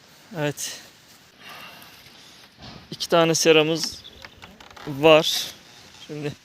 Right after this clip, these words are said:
iki tane seramız var. Ee, bir tane de aşağıda sera gibi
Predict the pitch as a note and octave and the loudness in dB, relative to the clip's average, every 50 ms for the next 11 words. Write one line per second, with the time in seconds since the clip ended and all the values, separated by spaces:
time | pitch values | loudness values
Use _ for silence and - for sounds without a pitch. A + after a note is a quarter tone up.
0 | _ _ _ _ _ _ _ _ _ _ - - - - D#3+ - - D#3+ E3 D#3 | _ _ _ _ _ _ _ _ _ _ -20 -18 -16 -14 -12 -10 -6 -2 0 2
1 | D#3 D#3 D3+ - E3 D3+ D3+ C#3 C3+ C3+ B2 C3+ D#3 E3 - - - - - - | 2 0 0 0 2 2 2 0 0 -4 -2 -2 -2 -2 -2 -4 -8 -10 -14 -20
2 | - - - - - - - - - - - - - - - - - - D#3 D#3 | -20 -20 -20 -20 -20 -20 -20 -20 -20 -20 -20 -20 -20 -20 -20 -20 -16 -10 -6 -4
3 | C#3+ C#3 C3 C3 A#2+ - - - - - - - - - - - - - - - | -4 -2 -2 -4 -6 -10 -16 -20 -20 -20 -20 -20 -20 -20 -20 -20 -20 -20 -20 -20
4 | - - - - - _ _ - - - - - - - - C#3+ D3+ - - E3 | -20 -20 -20 -20 -20 _ _ -20 -20 -20 -20 -20 -20 -18 -12 -10 -6 -2 2 2
5 | D#3 D#3 D3 D3+ D#3 C#3+ - - D3+ D3+ C#3+ D#3 D3+ - - - _ _ _ _ | 2 4 4 2 2 2 2 0 0 2 4 2 2 2 -2 -12 _ _ _ _
6 | - - - _ _ - - - - - - - - F#3+ F3 E3+ D#3+ D3 C3 C#3+ | -20 -20 -20 _ _ -14 -10 -10 -8 -6 -6 -4 -2 0 2 2 2 2 0 -4
7 | D3 D3+ F#3 G3+ - | -4 -2 -2 -2 -2